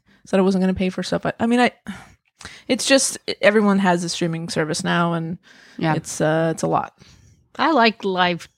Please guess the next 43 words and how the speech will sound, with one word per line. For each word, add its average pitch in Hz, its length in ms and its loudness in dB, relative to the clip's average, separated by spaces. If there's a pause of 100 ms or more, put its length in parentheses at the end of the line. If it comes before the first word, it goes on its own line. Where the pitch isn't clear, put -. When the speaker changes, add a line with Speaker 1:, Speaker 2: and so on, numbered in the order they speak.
(120)
Speaker 3:
the - 60 -16
cable. 170 480 -4
I 196 120 4
like, 233 340 0
I 220 100 0
like 269 200 0
the, 240 80 -8
just 220 260 2
going 247 320 4
through 269 100 4
the 233 60 2
guide 214 280 4
and 196 100 0
seeing 220 240 2
what's 226 200 -4
on. 202 440 -2
I 170 80 -2
mean, 190 140 2
I 185 40 2
work 208 220 -2
in 226 120 4
news. 220 380 6
Sometimes 196 240 -4
I 202 60 0
like 196 140 -4
being 214 120 -4
able 202 100 -4
to 190 60 -4
just 165 200 -8
go 220 200 2
over, 214 180 -2
I, 196 260 -4
I 190 100 -4
don't, 190 120 -2
I 170 100 -2
don't 160 180 -2
like 180 200 2
news, 156 240 -2
but - 120 -4
I 160 40 -2
work 175 200 -2
in 175 60 -8
news. 156 200 -4